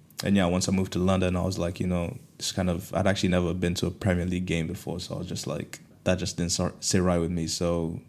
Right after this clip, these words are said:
um, yeah, I got my season membership with Brentford, um, who just recently got promoted to the Prem. So yeah, even though I'm a United fan, I've been supporting Brentford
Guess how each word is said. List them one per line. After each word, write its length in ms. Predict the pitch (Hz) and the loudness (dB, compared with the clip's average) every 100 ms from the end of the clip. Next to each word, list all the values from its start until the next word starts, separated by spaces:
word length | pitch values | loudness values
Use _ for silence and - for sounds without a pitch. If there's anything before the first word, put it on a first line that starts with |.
| - | -8
um, 440 | 85 85 85 82 | -6 -4 -4 -2
yeah, 180 | 95 98 | 2 4
I 60 | 90 | 4
got 180 | 98 92 | 4 4
my 320 | 92 90 90 | 4 4 2
season 340 | 87 98 92 | 0 0 2
membership 440 | 92 95 92 90 87 | 2 2 0 0 0
with 160 | 87 | 0
Brentford, 540 | 98 104 101 101 92 92 - - - | 4 6 6 4 2 -4 -14 -16 -6
um, 260 | 85 82 | -4 -2
who 340 | 95 90 90 90 - | 0 0 0 -2 -6
just 220 | - 90 90 | -2 -2 0
recently 260 | 85 87 | -2 0
got 160 | 90 80 | 0 0
promoted 380 | 82 85 85 85 | 0 0 0 0
to 80 | |
the 100 | 82 | -2
Prem. 500 | 76 - 92 90 90 - - | -2 2 4 4 0 -8 -16
So 180 | - - | -6 -2
yeah, 460 | 85 104 120 90 90 - - - | 4 8 10 8 0 -14 -16 -6
even 200 | 92 90 | 0 2
though 80 | |
I'm 120 | 87 87 | 2 2
a 60 | |
United 460 | 90 92 90 90 87 | 2 2 2 0 0
fan, 320 | 92 92 92 | 2 2 2
I've 100 | 90 | -2
been 140 | 92 | -2
supporting 340 | - - 90 90 | -2 0 0 0
Brentford 520 | 95 92 - 90 87 | 0 0 0 -2 -2